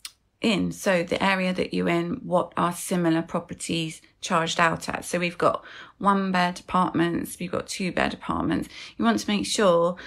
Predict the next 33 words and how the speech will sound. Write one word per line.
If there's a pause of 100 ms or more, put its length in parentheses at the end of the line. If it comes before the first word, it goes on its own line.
(160)
that
you're
actually
charging
a
realistic
rate
for
your
target
market. (1040)
And
I'll
go
into
a
few
different
exceptions
to
that
as
well. (540)
But
yeah,
so
if
you're
charging (520)
a
similar
rate (120)
to